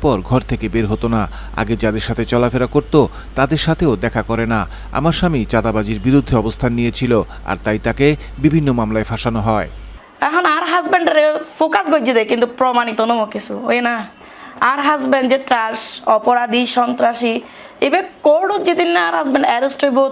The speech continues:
Speaker 2: তদন্ত হইব, তদন্তর পরে যদি আর হাজব্যান্ডের ওয়ান সিক্সটি ফোর আইয়ে যদি দোষ করে, তা অবশ্যই আর হাজব্যান্ড স্বীকার করিবার পরে অনারেবল কোর্টে যদি হদে ও সন্ত্রাস, as usual, I owe him, তার হাজব্যান্ড সন্ত্রাস।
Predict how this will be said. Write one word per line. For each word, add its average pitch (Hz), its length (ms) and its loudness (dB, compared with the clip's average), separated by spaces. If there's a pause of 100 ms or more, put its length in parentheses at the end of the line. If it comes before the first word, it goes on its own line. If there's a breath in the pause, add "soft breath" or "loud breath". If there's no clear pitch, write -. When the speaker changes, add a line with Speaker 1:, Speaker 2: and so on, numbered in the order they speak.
Speaker 2:
তদন্ত 214 420 2
হইব, 233 320 2
তদন্তর 202 560 0
পরে 208 260 0
যদি 202 180 0
আর 208 140 0
হাজব্যান্ডের 214 520 -2
ওয়ান 107 200 0
সিক্সটি - 320 -8
ফোর 117 180 0
আইয়ে 107 240 -2
যদি 214 240 -4
দোষ 214 220 0
করে, 294 160 0
তা - 200 0
অবশ্যই - 320 -2
আর - 100 0
হাজব্যান্ড 254 340 -6 (360 loud breath)
স্বীকার 302 340 0
করিবার 285 360 2 (100)
পরে 285 220 2 (540 loud breath)
অনারেবল 359 460 2
কোর্টে 339 400 2
যদি 339 200 2
হদে 302 280 2
ও 269 280 2
সন্ত্রাস, 220 720 -2 (880 loud breath)
as 202 60 0
usual, 214 340 2
I 269 200 2
owe 269 160 4
him, 262 100 0
তার 233 120 2
হাজব্যান্ড 202 340 -4
সন্ত্রাস। 185 380 -6